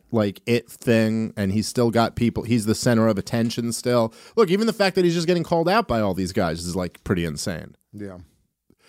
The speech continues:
Speaker 1: Just again, like I've said before, and I like Paddy Pimblett, and I fucking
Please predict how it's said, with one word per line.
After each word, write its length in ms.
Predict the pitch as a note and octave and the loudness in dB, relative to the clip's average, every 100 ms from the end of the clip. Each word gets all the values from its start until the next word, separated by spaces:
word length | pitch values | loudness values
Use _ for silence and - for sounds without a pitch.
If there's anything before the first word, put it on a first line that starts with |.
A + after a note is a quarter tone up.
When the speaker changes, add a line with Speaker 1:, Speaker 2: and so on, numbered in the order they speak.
| - - | -8 2
Speaker 1:
Just 160 | A#3+ | 2
again, 260 | B3+ C#4 B3+ | 4 4 4
like 160 | A#3+ | 2
I've 100 | A3+ | 0
said 160 | G#3+ A3+ | 2 2
before, 520 | G#3 - A3 G3 A2+ _ - | 0 0 2 2 -2 _ -4
and 100 | E3 | 0
I 120 | A3+ | 2
like 320 | A3 F3+ G3+ | 2 2 2
Paddy 240 | F3 D3+ B2 | 0 0 2
Pimblett, 340 | B2 G#2 F2 - - | 2 2 -2 -6 -2
and 120 | C3+ | 2
I 80 | D#3 | 2
fucking 480 | D#3+ F3 E3 D#3+ | 2 0 2 -2